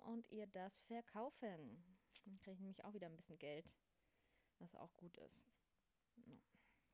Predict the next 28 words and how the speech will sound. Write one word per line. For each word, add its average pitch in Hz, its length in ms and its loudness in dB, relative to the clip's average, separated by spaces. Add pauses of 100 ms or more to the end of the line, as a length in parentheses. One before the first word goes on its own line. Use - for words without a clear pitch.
das 190 140 -12
ist - 100 -14
gut 196 160 2
an 160 140 4
einer 156 240 2
Selbstständigkeit. 160 1000 0 (760)
Ich - 220 -2
bekomme 175 380 2
Geld. 185 260 8 (800)
<laughs> - 540 4 (1040)
Ach 247 760 8
Gott, 180 240 4
ich 175 100 2
sag's - 340 -2
euch. - 480 -2 (1080)
Naja, 190 400 12 (640)
und 208 300 6 (280)
am 214 140 6
Sonntag 277 560 8
in 226 160 10
der 214 160 12
Früh 247 580 10
war 233 280 10
ich - 140 -2
beim 196 220 2
Tiny 220 480 8
House 220 340 8
Treffen 220 600 4